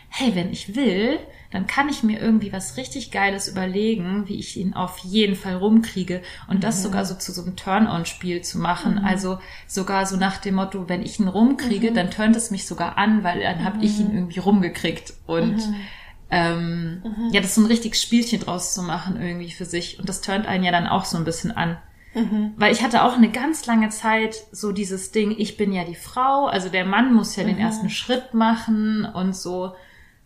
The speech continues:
Speaker 1: Mittlerweile bin ich natürlich gar nicht mehr so.
Speaker 2: Ja, das kriegt man,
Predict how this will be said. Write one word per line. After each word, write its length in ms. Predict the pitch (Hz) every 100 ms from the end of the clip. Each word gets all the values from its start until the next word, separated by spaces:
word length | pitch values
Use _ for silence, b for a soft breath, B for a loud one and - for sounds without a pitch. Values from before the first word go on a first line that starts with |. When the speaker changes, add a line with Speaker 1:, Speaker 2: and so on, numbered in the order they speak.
| 190
Speaker 1:
Mittlerweile 400 | 185 190 190 190
bin 80 |
ich 100 | 185
natürlich 280 | 196 190 175
gar 160 | 180 170
nicht 160 | 165
mehr 140 | 160 151
so. 320 | 156 - - -
Speaker 2:
Ja, 120 | 233
das 200 | 277 -
kriegt 160 | - 294
man, 320 | 302 269 -